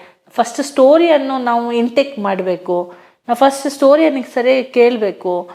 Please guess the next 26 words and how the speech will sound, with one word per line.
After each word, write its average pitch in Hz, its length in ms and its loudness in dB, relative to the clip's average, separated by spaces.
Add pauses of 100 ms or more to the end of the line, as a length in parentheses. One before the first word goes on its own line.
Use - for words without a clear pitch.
(300)
ನಮ್ಮ 233 140 -6
ಅಸಿಸ್ಟೆಂಟ್ 285 480 -4
ಡೈರೆಕ್ಟರ್ 247 380 -2
ಕೇಳಬೇಕು, 240 440 0
what 220 220 2
is 294 220 -2
the 262 160 -2
require, 220 520 -2
what 226 220 0 (100)
is 247 120 -4
there 233 420 -2
today's 214 520 -2
scenes, 220 400 -6
ಏನಿದೆ, 220 520 -2
ಏನಿಲ್ಲ, 202 560 -6 (760)
ಅದೆಲ್ಲ 240 340 2
ನಾವು 240 240 -4
ಕಲಿಬೇಕು. 214 680 -2
That, 185 180 -2 (180)
that 254 120 -2
is 277 200 -4
all 311 540 2
the 320 140 -6
things 254 360 -8
ನಾನು 240 200 -6
ಕಲಿತೆ. 202 500 -4